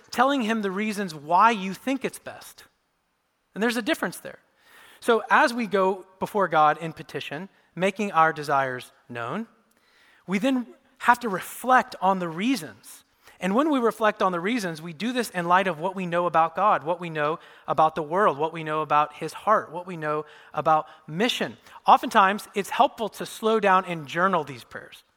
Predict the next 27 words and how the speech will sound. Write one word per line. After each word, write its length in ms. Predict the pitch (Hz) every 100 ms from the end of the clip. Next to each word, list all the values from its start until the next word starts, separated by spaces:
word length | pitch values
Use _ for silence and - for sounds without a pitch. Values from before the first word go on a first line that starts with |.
| _ _ _ _ _ _
It's 140 | 185 185
helpful 300 | 240 294 285
to 120 | 220
actually 340 | 202 - 202
write 340 | 165 185 202 170
them 160 | 165
out. 260 | 151 120 143
It 80 | 143
slows 380 | - 208 262
you 100 | 254
down. 460 | 190 190 156 139 208 - _ _
You 100 | 185
can 180 | 226 233
go 180 | 185 226
back 260 | 220 202 202
and 180 | 175
look. 360 | 196 214 190 - - _ _
You 80 | 175
have 100 | 170
a 40 |
record 440 | 147 202 - 160 160
of 180 | 156
what 160 | 147 160
you've 120 | 147
asked 240 | 135 131 -
God 200 | 120 113
for. 300 | 117 127